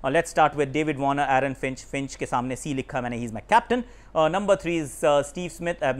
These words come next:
go-, I've gone with two Marsh brothers, Sean Marsh, Mitchell Marsh and Glenn Maxwell।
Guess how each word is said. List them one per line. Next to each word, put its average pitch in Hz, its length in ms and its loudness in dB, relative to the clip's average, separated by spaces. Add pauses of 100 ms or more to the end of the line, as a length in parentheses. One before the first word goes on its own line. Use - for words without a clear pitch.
(100)
go-, 147 120 -2
I've 135 200 -2
gone 151 280 0
with 147 200 -4
two 202 200 -2 (160)
Marsh 143 240 4
brothers, 151 440 0
Sean 165 300 -2
Marsh, 160 320 -4
Mitchell 156 240 -4
Marsh 156 300 2 (420)
and 139 180 -6
Glenn 127 220 -2
Maxwell। 110 380 -10